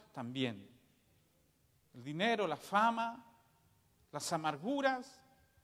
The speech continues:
¿No es la amargura una tentación? Si quieres ser feliz, dijo alguien, por un segundo, véngate. Si quieres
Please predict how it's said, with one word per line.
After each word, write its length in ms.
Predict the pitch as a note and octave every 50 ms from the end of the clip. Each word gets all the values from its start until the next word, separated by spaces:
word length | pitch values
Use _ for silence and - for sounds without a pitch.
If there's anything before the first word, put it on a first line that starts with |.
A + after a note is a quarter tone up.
| - _ _ _ - _ _ _ _ _ _ _ _ _ _ _ _ - - _ _ _ _ _ _ -
¿No 80 | F3+ A3+
es 140 | A3 -
la 140 | A3 G#3 F#3+
amargura 440 | F#3 F#3 F3+ D#3+ D#3+ F#3 G#3 G3+ G3+
una 180 | G3 G3 F#3 F3
tentación? 800 | - F3 E3 - - D3+ - - - F#3+ G3 G#3+ G#3+ A3 C#4 D4+ - - _ _ _ _ _ _ - _ _ _ _ _ _ _ _ _ _ _ _ _ _ _ _ _ - _ _ _ _ _ _ _ _ _ _ _ _
Si 120 | - F3 D#3
quieres 240 | - G#3+ G3 F#3+
ser 160 | G3 - F#3+ E3
feliz, 360 | - - F3 E3 F#3+ G#3 G#3+
dijo 260 | G3+ F#3+ G3 F#3+ F#3+
alguien, 360 | F#3 G3 F#3+ F#3 F#3 F#3 F3 - - - - - - - _ _ _
por 160 | - E3 D#3+
un 160 | F3+ F#3 F#3+
segundo, 840 | E3+ - - F3 D#3+ F#3 G3+ G3+ G3 F#3+ G3 F#3+ F#3 - - - - -
véngate. 600 | E3+ F#3+ F#3 E3+ D3+ C#3 B2+ - - A2+ A2+ A2 - - - - _
Si 180 | - - D#3+ C3+
quieres 540 | - - F#3 F3+ F3+ F#3 F#3 F3 - -